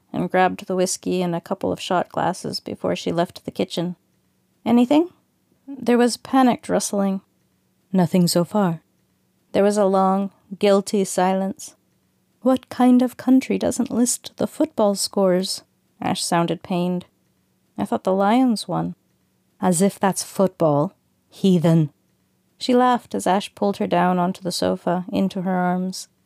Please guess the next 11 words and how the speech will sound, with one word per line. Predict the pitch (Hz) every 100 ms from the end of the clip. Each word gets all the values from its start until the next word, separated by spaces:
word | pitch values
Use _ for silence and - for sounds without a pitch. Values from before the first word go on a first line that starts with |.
| _ _ _
They | 233
watched | 240 226 - -
T | - 240
V, | 220 214 202
and | 208
she | -
got | 208 190 -
nicely | 202 202 - 202
soused | - - 190 - -
on | 185
whiskey. | 185 196 - 185 185